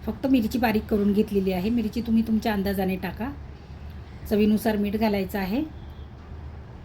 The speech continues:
आता हे सगळं आपण मिक्स करून घेऊया, व्यवस्थित मिक्स करायचं आहे.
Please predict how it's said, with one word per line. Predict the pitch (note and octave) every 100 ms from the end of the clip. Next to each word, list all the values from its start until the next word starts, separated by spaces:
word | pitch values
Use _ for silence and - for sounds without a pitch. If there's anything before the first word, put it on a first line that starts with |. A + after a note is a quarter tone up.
| - - - - - - - - - - - - - - - - - - - - - - - - - - - - -
आता | F#3+ G#3
हे | G3+ A3
सगळं | G#3+ G3+
आपण | G3 A#3 D#4 - - -
मिक्स | G3 - -
करून | G#3+ F#3 F#3+
घेऊया, | F#3+ F3+ F#3+ C#4 - - - - - - - - - - - - - - - - - -
व्यवस्थित | G3+ G3+ G#3+ B3+ A3+
मिक्स | G#3+ G#3+
करायचं | A3+ F3+ F3+ -
आहे. | A#3+